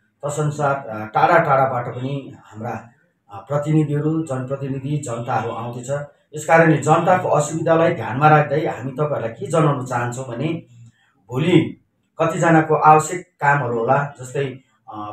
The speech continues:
फ्लाइटको टिकटहरू काट्नु भएको छ होला, बिमारीहरूलाई भोलि सिलगढीहरू लाने, अ, कुराहरू होला, स्कुलहरूको, नानीहरूको, यो सबै सर्वसाधारण, अ, जनताको, अ,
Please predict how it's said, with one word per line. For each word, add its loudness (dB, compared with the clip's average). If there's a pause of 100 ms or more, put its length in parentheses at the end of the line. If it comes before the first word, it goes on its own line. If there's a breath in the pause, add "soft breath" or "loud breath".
फ्लाइटको -4
टिकटहरू -6
काट्नु -4
भएको -6
छ -16
होला, -4
बिमारीहरूलाई -6
भोलि -14
सिलगढीहरू -8
लाने, -4 (560)
अ, -16 (680)
कुराहरू 2
होला, -4
स्कुलहरूको, -2
नानीहरूको, -6
यो -10
सबै -2 (200)
सर्वसाधारण, -2
अ, -14
जनताको, -2 (480)
अ, -20